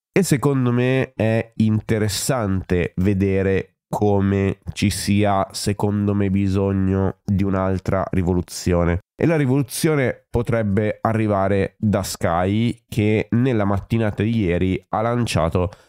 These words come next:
la partnership con Fastweb per l'arrivo nel duemilaventiquattro di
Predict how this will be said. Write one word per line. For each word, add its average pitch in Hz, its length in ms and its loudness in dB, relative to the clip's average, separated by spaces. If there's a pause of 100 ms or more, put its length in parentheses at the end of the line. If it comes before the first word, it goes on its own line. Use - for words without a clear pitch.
(160)
la 107 240 2
partnership 92 1040 0
con 101 280 0 (200)
Fastweb 92 840 0
per 113 280 0
l'arrivo 113 720 0 (240)
nel 98 640 2
duemilaventiquattro 95 1500 -2
di 92 360 0